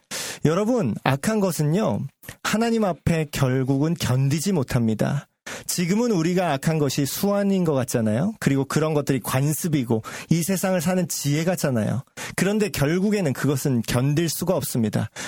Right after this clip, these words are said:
그건 버티지 못할 겁니다. 천국은요, 하나님의 나라는 반칙으로는 절대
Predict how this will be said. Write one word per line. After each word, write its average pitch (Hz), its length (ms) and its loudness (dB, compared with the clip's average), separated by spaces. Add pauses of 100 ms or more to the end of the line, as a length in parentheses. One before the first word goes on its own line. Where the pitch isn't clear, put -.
그건 165 260 0
버티지 180 500 0
못할 135 300 0
겁니다. 117 480 0 (460)
천국은요, 214 840 2 (300)
하나님의 240 540 0
나라는 127 440 2
반칙으로는 143 1000 0
절대 143 800 -2